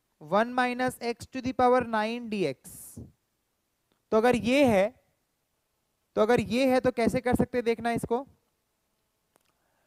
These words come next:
zero to one, x to the power five minus one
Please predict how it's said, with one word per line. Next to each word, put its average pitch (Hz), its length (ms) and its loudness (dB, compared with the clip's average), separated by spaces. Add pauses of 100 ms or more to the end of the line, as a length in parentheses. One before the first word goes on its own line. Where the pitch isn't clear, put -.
(720)
zero 240 440 2
to 285 80 -2 (140)
one, 185 180 4 (760)
x 220 340 -4
to 262 80 -8
the 262 160 -2
power 247 240 4 (160)
five 240 440 0
minus 254 380 -4
one 175 240 -2